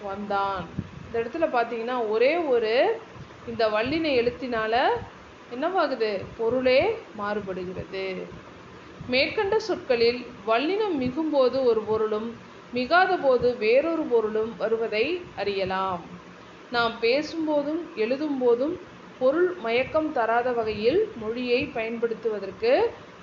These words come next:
வல்லினம் மிகா இடங்களை அறிவது இன்றியமையாதது ஆகும். இந்த வல்லினம் மிகா இடங்கள் எவையவை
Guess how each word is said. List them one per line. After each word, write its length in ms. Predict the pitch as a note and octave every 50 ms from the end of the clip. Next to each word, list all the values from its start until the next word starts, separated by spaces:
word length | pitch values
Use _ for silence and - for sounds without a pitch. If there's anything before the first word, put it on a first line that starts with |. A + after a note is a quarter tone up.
| - - F#3+
வல்லினம் 540 | A3 A3 B3+ C4+ D#4 D#4 D4 C#4+ D4+ D#4 D4+ - -
மிகா 260 | G#3+ A3 A#3 B3+ C4+ C#4 C4
இடங்களை 480 | B3 A3+ A3+ A3+ A3 G#3 G#3 A3+ A#3+ A#3 - -
அறிவது 500 | A3+ A3 A3+ A3+ G#3 G#3 G3 G#3 B3 D4 F#4 G#4+ G4 - - - - - -
இன்றியமையாதது 880 | A3 A3+ B3 B3 C#4 C#4+ C#4 B3+ A#3 A3+ A3 G#3+ G#3 G3+ G#3 G#3 G#3 B3+ B3+
ஆகும். 480 | A3 G3 F#3+ F#3+ F3+ F3+ F#3+ G3 F#3+ F#3+ F3+ F3 F3 F3 F3 - - F3+ - - F3+ - - - - - - - - - - - - - - - - - - - - - - - - - - - - F#3 F#3 F#3 D#3+ D#3 - - - - - - - - - - - - - - - - - - - - - - -
இந்த 180 | C4+ C4+ C4+ C#4 C4 A#3 F#3 E3+ F3+ G3+
வல்லினம் 520 | A3+ B3 D4+ E4+ G4+ G4 F#4 F4 F4+ F#4 F4+ F4 - - - - - - G#3+
மிகா 300 | A#3 B3 B3+ C#4+ D4+ E4 E4
இடங்கள் 460 | D4+ B3 A#3 A#3+ A#3 A3+ A3 A#3 B3 C#4 - - - G#3+
எவையவை 540 | G#3 G#3+ A3 A#3+ A#3+ A3+ G#3+ G3 G#3 G#3